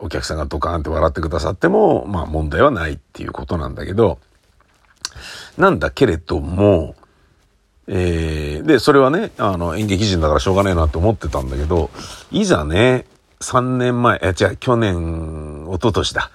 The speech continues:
一昨年から、えー、ジョギングをし始めたんですけど、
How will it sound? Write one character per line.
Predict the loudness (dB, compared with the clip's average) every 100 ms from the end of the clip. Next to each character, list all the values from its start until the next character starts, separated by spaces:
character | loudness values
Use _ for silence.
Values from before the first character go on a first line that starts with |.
| -18 -20 -8
一 | -6
昨 | 0 0 0 _ _ _
年 | -4 -2 -4 -4 -6
か | -4 -2 0
ら、 | 2 2 2 -2 -6
え | -8 -6
ー、 | -6
ジ | -4
ョ | 0
ギ | 2
ン | 4
グ | 4
を | 4
し | 2
始 | 0 0 0
め | 0
た | -2 -6
ん | -6
で | -10
す | -10
け | -12
ど、 | -2 2 2 0